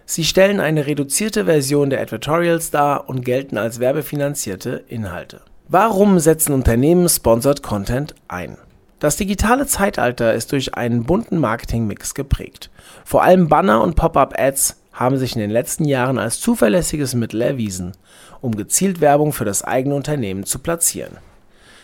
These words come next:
Die User nehmen diese Methode jedoch als invasiv sowie störend wahr und treiben dementsprechend die Ad-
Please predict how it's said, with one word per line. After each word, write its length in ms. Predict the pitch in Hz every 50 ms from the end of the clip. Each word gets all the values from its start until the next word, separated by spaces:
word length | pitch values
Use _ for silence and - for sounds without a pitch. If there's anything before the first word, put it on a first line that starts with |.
| - - -
Die 180 | 151 147 147
User 300 | 180 220 247 226 254 240
nehmen 300 | 226 202 180 170 165 156
diese 200 | 147 180 185 196
Methode 440 | 170 160 151 156 - - 165 170 170
jedoch 360 | 160 151 143 143 147 143 -
als 220 | - 113 127 123 -
invasiv 680 | - 165 147 143 131 123 120 117 127 165 202 214 196 -
sowie 320 | - - 143 131 151 175 165
störend 540 | - - - 123 120 123 123 123 113 -
wahr 340 | - 107 104 104 98 - -
und 160 | - 117 113
treiben 380 | - - 123 123 135 135 131 120
dementsprechend 800 | - 180 185 196 202 190 - - - 139 135 131 - 160 147 127
die 160 | 123 117 - 120
Ad- 340 | 160 196 190 - - -